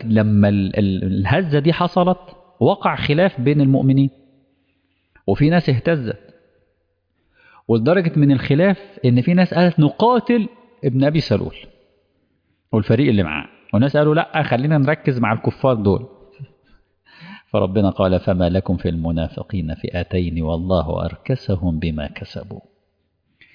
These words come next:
وفي قول إن ديت كانت بالناس اللي طلعوا في بدر. الشاهد إن قد إيه بيعملوا تشويش سبحان الله، ويعملوا لخبطة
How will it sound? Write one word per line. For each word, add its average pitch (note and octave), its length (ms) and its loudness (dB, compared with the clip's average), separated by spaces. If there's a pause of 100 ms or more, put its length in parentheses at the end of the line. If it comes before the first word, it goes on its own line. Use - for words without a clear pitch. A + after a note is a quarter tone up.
(1000)
وفي B2 220 -6
قول A2 340 -2
إن F#2 180 -4
ديت G2 260 -2
كانت F#2+ 280 -4
بالناس F#2 420 -6
اللي E2+ 120 -12
طلعوا E2 240 -8
في - 80 -20
بدر. D#2 240 -12
الشاهد D#3 420 0 (560)
إن G2+ 180 -2
قد G#2+ 240 -2
إيه C#3+ 180 4
بيعملوا C#3 440 2
تشويش - 840 -2 (1000)
سبحان C3+ 420 -2
الله، C#3+ 360 0 (260)
ويعملوا A2+ 720 2 (380)
لخبطة A#2+ 680 0